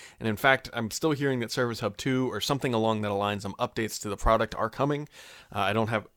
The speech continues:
specifics at the time, but anybody saying that Service Hub is a dead on arrival product has absolutely no clue what they're talking about. Okay, and so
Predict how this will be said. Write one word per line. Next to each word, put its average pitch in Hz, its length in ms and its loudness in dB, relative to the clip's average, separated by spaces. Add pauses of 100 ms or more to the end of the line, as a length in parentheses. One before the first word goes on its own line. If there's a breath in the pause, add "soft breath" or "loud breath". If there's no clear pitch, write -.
(120)
specifics - 760 -4
at 131 80 2
the 120 80 -2
time, 113 300 -2
but - 160 -8
anybody 165 280 -2
saying 135 220 -2
that 117 100 -4
Service 110 280 -2
Hub 104 200 0
is 95 280 -6 (100)
a 92 320 -4 (300)
dead 135 180 6
on 120 100 6
arrival 104 320 4
product 101 400 0 (140 soft breath)
has 101 220 -8 (160)
absolutely 110 640 0 (100)
no 131 300 2
clue 95 420 -4
what - 160 -20
they're - 160 -8
talking 92 380 -6
about. - 240 -14 (1200)
Okay, 110 240 2 (480 loud breath)
and 160 140 2
so 170 480 8